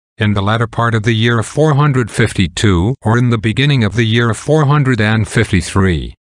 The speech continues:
Reflection. With what floods of tears can we sufficiently bewail so grievous a misfortune, and implore the divine mercy in behalf of so many souls?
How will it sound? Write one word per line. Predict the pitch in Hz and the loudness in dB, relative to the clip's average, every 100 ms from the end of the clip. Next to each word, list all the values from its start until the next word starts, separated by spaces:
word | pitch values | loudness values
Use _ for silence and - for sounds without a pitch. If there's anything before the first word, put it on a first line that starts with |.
| _ _ _ - | _ _ _ -6
Reflection. | 101 101 120 151 - 98 73 62 _ _ _ _ _ | -6 -4 -2 -2 -2 -4 -6 -8 _ _ _ _ _
With | 113 110 | -2 0
what | 104 117 | 0 -4
floods | - 123 147 127 98 | -4 -2 0 0 -4
of | - | -4
tears | - 120 135 - | -2 0 -2 -2
can | 107 | -2
we | 98 101 | 0 0
sufficiently | - 120 110 - 101 110 95 | -2 -2 -2 -2 -2 -2 -4
bewail | 76 101 98 131 160 | 0 -2 0 0 0
so | 120 127 104 | -2 -2 -2
grievous | 139 170 95 87 | 0 0 -2 -2
a | 101 | 0
misfortune, | 127 131 - 127 135 127 92 - _ - | 0 -2 -4 -2 -2 -2 -6 -10 _ -6
and | 104 | -2
implore | 98 85 131 127 95 101 | -2 -2 -2 0 0 0
the | |
divine | 104 98 127 135 101 | -2 -2 -2 0 0
mercy | 110 147 - 123 | 0 0 0 0
in | 107 | 0
behalf | 117 104 107 117 | 0 0 -2 -2
of | 107 | -2
so | - 156 165 | 0 2 2
many | 127 98 | 2 0
souls? | - 113 85 69 67 - | 0 0 0 -4 -8 -10